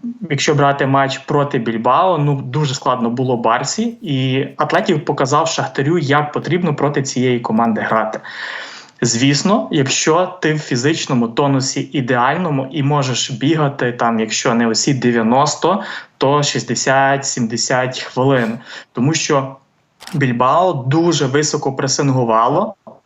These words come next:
але тут я зразу зауважу, що це одна з найкращих команд Прі-, Прімери за інтенсивністю пресингу. Ну, тут Шахтарю буде важко зрівнятися з цими хлопцями, які просто носяться шалено. Це, зрештою, їхній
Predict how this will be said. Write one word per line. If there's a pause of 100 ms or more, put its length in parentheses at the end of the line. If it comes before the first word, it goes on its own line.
(160)
але
тут
я
зразу
зауважу,
що
це
одна
з
найкращих
команд
Прі-,
Прімери
за
інтенсивністю
пресингу. (440)
Ну,
тут
Шахтарю
буде
важко
зрівнятися
з
цими
хлопцями,
які
просто (300)
носяться (300)
шалено.
Це,
зрештою,
їхній